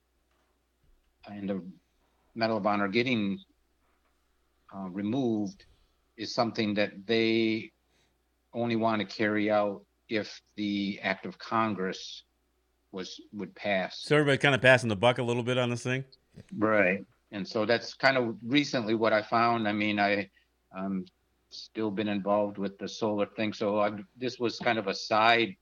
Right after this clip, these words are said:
Speaker 1: thing over the last couple of things in which we tried, we talked about having a, uh, demonstration there today.
Speaker 2: Mm-hmm.
Speaker 1: Um, and, but, you know, I guess in light of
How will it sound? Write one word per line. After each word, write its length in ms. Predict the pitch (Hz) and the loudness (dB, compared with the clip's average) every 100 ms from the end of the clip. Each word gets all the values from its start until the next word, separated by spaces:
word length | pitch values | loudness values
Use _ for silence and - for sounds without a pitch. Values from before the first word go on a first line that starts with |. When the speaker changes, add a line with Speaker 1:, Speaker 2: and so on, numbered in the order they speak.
| _ | _
Speaker 1:
thing 260 | 104 101 95 | -4 0 0
over 220 | 98 92 | -2 -2
the 60 | |
last 300 | 98 101 101 | 2 2 0
couple 200 | - - | -6 -8
of 80 | 98 | -6
things 280 | - 107 95 | -2 -2 -2
in 160 | 101 98 | -2 -2
which 220 | 110 - | -4 -2
we 100 | 107 | -6
tried, 540 | - 120 127 123 113 - _ _ _ _ | 2 4 6 6 2 -8 _ _ _ _
we 80 | 117 | -8
talked 320 | 113 123 131 | 4 4 4
about 340 | - 113 117 110 | 2 6 6 6
having 540 | 117 120 117 113 117 117 | 4 4 4 2 0 -2
a, 400 | 113 113 113 110 | 2 2 4 4
uh, 260 | 110 107 | 4 4
demonstration 800 | 101 98 113 107 - 131 139 107 | 2 0 0 0 0 0 0 -2
there 200 | 95 92 | 0 -2
today. 400 | 95 95 87 85 _ _ | -2 -6 -8 -10 _ _
Speaker 2:
Mm-hmm. 240 | 98 92 | -8 -4
Speaker 1:
Um, 280 | 95 98 98 - _ _ _ - _ _ - | -4 -4 -4 -8 _ _ _ -20 _ _ -8
and, 380 | 104 104 104 101 | 0 2 2 2
but, 220 | 107 101 - | 2 0 -10
you 180 | 120 113 | -8 -4
know, 360 | 113 110 104 107 | 0 0 2 2
I 100 | 104 | 0
guess 360 | 98 104 - | 0 -4 -4
in 160 | 110 101 | -6 -2
light 320 | 101 107 107 107 | 2 2 0 -2
of 300 | 101 98 | -2 -2